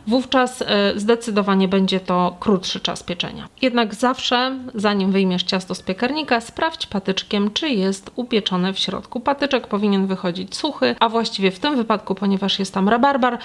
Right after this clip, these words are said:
to nie tyle suchy, co generalnie nie oblepiony mokrym ciastem. Upieczone ciasto od razu wyjmuj z piekarnika, nie zostawiaj go w piekarniku, aby go nie wysuszać niepotrzebnie. Ponieważ jest to ciasto drożdżowe, to zostaw je do takiego prawie całkowitego wystudzenia, zanim zaczniesz je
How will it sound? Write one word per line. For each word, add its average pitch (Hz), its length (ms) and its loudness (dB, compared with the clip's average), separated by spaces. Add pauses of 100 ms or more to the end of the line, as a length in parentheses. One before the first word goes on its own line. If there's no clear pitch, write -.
(200)
to 233 80 2
nie 226 160 4
tyle 226 220 2
suchy, 277 360 2
co 208 240 0
generalnie 202 600 4
nie 247 220 4
oblepiony 202 640 2
mokrym 185 440 2
ciastem. - 380 -10 (160)
Upieczone 247 480 2
ciasto 202 380 -2
od 277 180 0
razu 302 280 0
wyjmuj 247 360 2
z - 80 -6
piekarnika, 226 520 0
nie 240 320 4
zostawiaj 254 400 0
go 202 100 -2
w - 60 -12
piekarniku, 196 460 0
aby 185 160 0
go 190 120 0
nie 285 240 4
wysuszać 247 500 -2
niepotrzebnie. 226 680 2 (120)
Ponieważ 277 380 2
jest 226 140 -2
to 202 80 2
ciasto 196 300 0
drożdżowe, 214 500 2
to 196 220 0
zostaw 208 680 0
je 196 220 4
do 208 600 0
takiego 190 360 -2
prawie 190 340 0
całkowitego 190 680 -2
wystudzenia, 202 640 0
zanim 196 340 2
zaczniesz 185 500 -2
je 175 180 -2